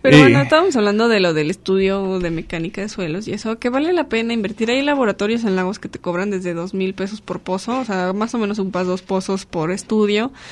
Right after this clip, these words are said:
Speaker 1: Entonces, desde cuatro mil pesos hasta doce mil, dependiendo de la complejidad del suelo, de la zona, de la construcción, ya tienes un estudio que te va a garantizar y que te va a sugerir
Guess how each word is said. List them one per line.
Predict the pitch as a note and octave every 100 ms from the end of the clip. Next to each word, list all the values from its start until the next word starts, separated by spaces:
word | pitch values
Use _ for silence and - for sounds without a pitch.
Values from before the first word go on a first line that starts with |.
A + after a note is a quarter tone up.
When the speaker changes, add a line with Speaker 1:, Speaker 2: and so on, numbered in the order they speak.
| - -
Speaker 1:
Entonces, | - A#3+ C4+
desde | C4 B3
cuatro | B3 A#3+ A#3+ A#3+
mil | C4+ D4
pesos | A#3+ A#3+ B3
hasta | A3 F#3+ E3+
doce | E3+ F#3 F#3+
mil, | G3 F#3+
dependiendo | F#3+ F#3+ E3+ F3 F3+
de | F#3
la | E3+
complejidad | - F#3 F3+ F#3 - F3+ F3+
del | F#3+
suelo, | A#3+ A#3+ B3 A3+
de |
la | E3+
zona, | - G3 F#3+ G3
de |
la | F#3+
construcción, | - G3+ - A3 C4
ya | C4+
tienes | C#4+ D#4 D4+ D4+
un | C#4 C4+
estudio | C4+ - B3+ B3
que | A3
te | G#3+
va | F#3+ G3
a |
garantizar | A3 A#3 A3+ G#3+ A3+ A3
y |
que | G3 G3
te | G3 F#3+
va | A#3+
a |
sugerir | C#4+ E4 D#4+ D4+ D4